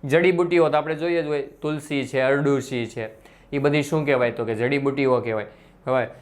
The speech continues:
એવી રીતના ઘણી બધી જંગલી જડીબુ-, જડીબુટ્ટીઓ આવે, પછી ઘાસ, બરાબર? જે સાવ નીચે જમીનમાં જ હોય, ઊંચું થઈ જ ન શકે. પણ અમુક ઘાસ છે એ પછી વધારે ઊંચાઈના પણ હોય. તો એવી રીતના,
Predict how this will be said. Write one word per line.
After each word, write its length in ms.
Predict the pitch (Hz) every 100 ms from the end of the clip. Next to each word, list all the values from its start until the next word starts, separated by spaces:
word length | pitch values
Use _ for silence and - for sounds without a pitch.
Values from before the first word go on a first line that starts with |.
| -
એવી 100 | 139
રીતના 200 | 147 151
ઘણી 240 | 123 139 151
બધી 200 | 156 143
જંગલી 340 | 135 147 151
જડીબુ-, 420 | 143 156 143 143
જડીબુટ્ટીઓ 580 | 131 143 147 143 143 131
આવે, 220 | 113 110
પછી 240 | 110 127 143
ઘાસ, 440 | 139 147 107 95 - 127
બરાબર? 260 | 131 143
જે 200 | 120 131
સાવ 260 | 127 135 131
નીચે 300 | 131 139 139
જમીનમાં 520 | 123 143 143 139 135
જ 40 |
હોય, 140 | 123 117
ઊંચું 300 | 135 139 135
થઈ 180 | - 151
જ 140 | 139
ન 140 | 135
શકે. 300 | 131 127 110 107 - - - - - -
પણ 80 | 135
અમુક 300 | 131 151 135
ઘાસ 320 | 143 139 139
છે 60 | 147
એ 40 |
પછી 220 | 139 135
વધારે 300 | 123 127 139
ઊંચાઈના 440 | 139 135 143 143 135
પણ 200 | 143 127
હોય. 200 | 123 117 - _ - 127
તો 60 |
એવી 180 | 127 131
રીતના, 380 | 139 135 143 117